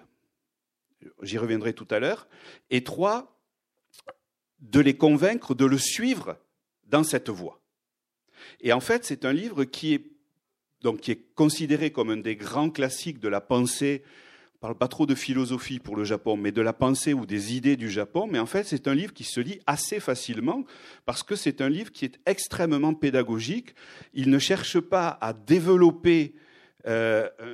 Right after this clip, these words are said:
un, un corpus de pensée, un corpus philosophique. Il essaie juste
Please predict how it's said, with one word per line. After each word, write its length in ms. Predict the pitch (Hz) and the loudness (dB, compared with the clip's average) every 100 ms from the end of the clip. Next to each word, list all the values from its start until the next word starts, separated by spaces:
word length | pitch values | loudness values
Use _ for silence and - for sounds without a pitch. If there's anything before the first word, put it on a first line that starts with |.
| - | -10
un, 100 | 113 | -6
un 40 | |
corpus 560 | 110 143 - 170 170 143 | 0 0 0 -4 -4 -2
de 100 | 113 | -4
pensée, 540 | 110 123 120 - 175 | -2 -4 -4 -4 -4
un 140 | 208 123 | -4 -4
corpus 420 | 123 - 156 151 | -4 -4 -6 -6
philosophique. 800 | - 127 117 113 117 196 202 170 | -4 -2 -2 -4 -8 -10 -10 -6
Il 160 | 127 143 | 0 0
essaie 280 | 151 156 | 2 0
juste 500 | 131 156 240 - - | 2 0 -2 -4 -14